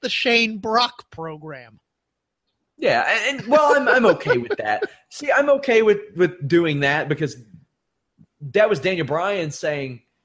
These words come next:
Speaker 2: "Well, you don't have a lot of room to talk." I like that they do cover their bases with
Speaker 1: You're
Speaker 2: that
Speaker 1: right.
Speaker 2: because
Speaker 1: It's a, it's a minor quibble, but it's still one of those
Speaker 2: Yeah.
Speaker 1: things where it's like, you almost feel like that was the point.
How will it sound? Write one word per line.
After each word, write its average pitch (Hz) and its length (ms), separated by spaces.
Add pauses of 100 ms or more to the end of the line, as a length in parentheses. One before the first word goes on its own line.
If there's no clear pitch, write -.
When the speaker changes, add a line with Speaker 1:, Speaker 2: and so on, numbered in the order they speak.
(580)
Speaker 2:
"Well, 170 120
you 214 100
don't 247 100
have 151 100
a 147 60
lot 131 160
of 123 60
room 127 180
to 110 60
talk." 180 440
I 165 100
like 196 280
that 214 140
they 175 100
do 156 180
cover 165 380
their 127 140
bases 151 420
with - 40
Speaker 1:
You're 277 100
Speaker 2:
that - 60
Speaker 1:
right. 180 180
Speaker 2:
because 226 140
Speaker 1:
It's - 100
a, 254 140
it's 226 120
a 240 60
minor 208 720
quibble, 160 500
but 170 160
it's 175 180
still 233 360
one 196 180
of 202 60
those 185 200
Speaker 2:
Yeah. 190 120
Speaker 1:
things 214 320
where 175 200
it's 196 320
like, 185 320 (500)
you 226 140
almost 269 320
feel 247 160
like 220 200
that 214 200
was 208 220
the 180 160
point. - 640